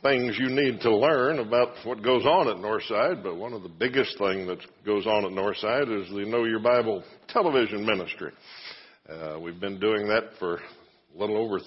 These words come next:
thirty years now, believe it or not. And, uh, we've got a handout that you were either given on your way in or you can pick up on your way out,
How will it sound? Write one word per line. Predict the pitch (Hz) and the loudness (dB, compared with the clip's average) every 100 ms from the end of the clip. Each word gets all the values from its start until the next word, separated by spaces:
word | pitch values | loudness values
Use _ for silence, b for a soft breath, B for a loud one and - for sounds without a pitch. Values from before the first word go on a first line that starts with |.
| - | 2
thirty | 127 127 123 | 2 2 -2
years | 117 135 135 107 90 | -2 0 0 0 -2
now, | 101 101 98 95 | -2 -2 -2 -4
believe | 101 107 101 | -2 -2 -2
it | 95 | -4
or | 95 | -2
not. | 107 160 - - B B B B B B _ - | 0 0 -2 -14 B B B B B B _ -8
And, | 98 104 101 101 95 | -4 -2 -2 -2 -4
uh, | 95 95 | -4 -4
we've | 95 | -4
got | 95 104 | -4 -4
a | - | 0
handout | 131 127 107 113 135 - | 0 2 2 4 2 0
that | 101 - - - - _ | -8 -8 -14 -20 -20 _
you | 92 104 | -16 -12
were | 101 | -8
either | 101 101 104 85 | -8 -4 -6 -2
given | 107 120 117 113 | 0 2 2 0
on | 117 | 0
your | 110 110 | 0 0
way | 117 117 | 2 2
in | 113 117 143 123 | 4 4 4 2
or | 95 | 0
you | 101 95 | -2 -6
can | 87 - | -10 -2
pick | 139 135 | 0 2
up | 131 - | 2 2
on | 120 117 | -2 -2
your | 113 | -2
way | 120 120 117 | 0 2 4
out, | 131 | 4